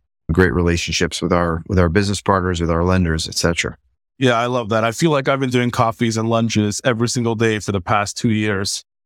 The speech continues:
Speaker 2: All right, and just to wrap up, a couple more questions, some rapid fire questions. We'll go through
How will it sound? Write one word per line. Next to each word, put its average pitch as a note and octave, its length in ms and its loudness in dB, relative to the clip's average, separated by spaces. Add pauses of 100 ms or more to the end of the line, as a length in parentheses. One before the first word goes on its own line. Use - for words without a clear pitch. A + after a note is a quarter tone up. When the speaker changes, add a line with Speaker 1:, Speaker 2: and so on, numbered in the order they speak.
(360)
Speaker 2:
All D3 100 8
right, C3 160 0
and B2+ 100 -2
just E3+ 200 -4
to F3 80 2
wrap F3 240 0
up, F#3 180 0 (140)
a C#3+ 60 -20
couple F#3+ 340 0
more D#3+ 160 0
questions, D#3+ 500 0
some C3+ 180 0
rapid C#3+ 300 -2
fire D3 300 0
questions. C3 640 0 (320)
We'll C3 80 0
go D3 200 4
through D3 480 0